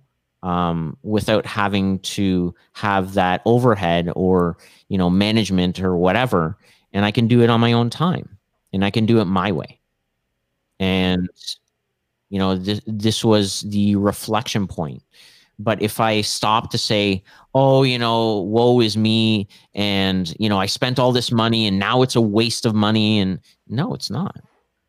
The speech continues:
because I, I still do coaching. People still come to me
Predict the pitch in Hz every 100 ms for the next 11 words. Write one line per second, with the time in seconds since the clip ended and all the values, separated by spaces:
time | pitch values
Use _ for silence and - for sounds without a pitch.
0 | _ - 113 139 123 117 - _ _ -
1 | 113 - - 139 139 135 127 - _ _
2 | - 120 117 120 165 - 64 - - -
3 | 123 - 123 - 127 117 - 113 131 147
4 | 101 82 82